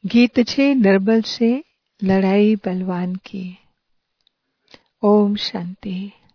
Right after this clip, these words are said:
બાળકો જે સેન્સિબલ અર્થાત સમજદાર છે તે અર્થ તો સારી રીતે સમજે છે.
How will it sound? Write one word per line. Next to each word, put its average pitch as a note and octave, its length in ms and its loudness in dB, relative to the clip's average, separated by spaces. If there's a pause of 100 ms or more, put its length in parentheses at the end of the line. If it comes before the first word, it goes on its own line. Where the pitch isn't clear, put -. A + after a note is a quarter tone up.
(1200)
બાળકો F#3+ 680 4
જે G#3 220 4
સેન્સિબલ G3+ 920 0 (420)
અર્થાત G3 680 -4
સમજદાર F#3+ 880 -4
છે F#3+ 420 -8 (680)
તે G#3+ 280 4 (120)
અર્થ G#3+ 380 -2
તો G#3 240 -2
સારી F#3+ 480 -4
રીતે F#3 340 0
સમજે F#3+ 520 -2
છે. G3 400 -10